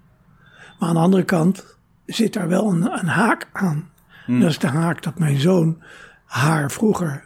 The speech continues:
Speaker 1: niet kon luchten of zien.
Speaker 2: Hmm.
Speaker 1: Ja, en als ze dat geforceerd heeft omgedraaid nu op haar manier, nee, ik kan er niks over zeggen.
Speaker 2: Nee, dat snap ik. Dat
Speaker 1: Want
Speaker 2: is
Speaker 1: ik ben dan zes jaar alle contact kwijt.
Speaker 2: Nee,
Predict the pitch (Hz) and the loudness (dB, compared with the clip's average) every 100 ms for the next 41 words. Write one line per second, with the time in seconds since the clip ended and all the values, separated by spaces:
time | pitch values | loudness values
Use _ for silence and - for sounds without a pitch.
0 | - 220 165 170 - 175 175 180 247 175 | -6 0 2 2 0 0 2 0 -4 -6
1 | - 226 175 _ _ 123 120 117 - _ | 0 0 0 _ _ -2 -2 -4 -18 _
2 | _ _ _ _ _ _ _ _ _ _ | _ _ _ _ _ _ _ _ _ _
3 | - 180 233 - _ 508 294 151 135 185 | -2 0 0 -4 _ -4 0 0 -2 -4
4 | 165 - - 220 151 208 185 147 - 160 | -4 -4 -8 -4 -4 0 -2 -2 -6 -4
5 | 170 339 202 - 160 165 156 147 170 156 | -4 0 0 0 0 0 -2 -2 -2 0
6 | 190 170 139 156 160 156 196 180 339 _ | -2 -4 -6 -4 -2 2 2 0 -8 _
7 | _ _ _ - 427 208 349 254 240 226 | _ _ _ -8 -2 0 0 2 4 4
8 | 269 254 240 269 226 - - 135 185 196 | 2 0 -2 -2 -8 -8 -2 0 2 0
9 | 175 214 220 120 - - 139 175 190 156 | 0 -2 0 -2 -4 -6 -2 0 0 0
10 | 240 226 165 165 190 196 175 190 226 190 | 0 2 2 2 0 0 0 0 0 0
11 | 214 196 254 - 160 165 - - 147 135 | 0 -2 -4 -8 -10 -8 -10 -2 0 0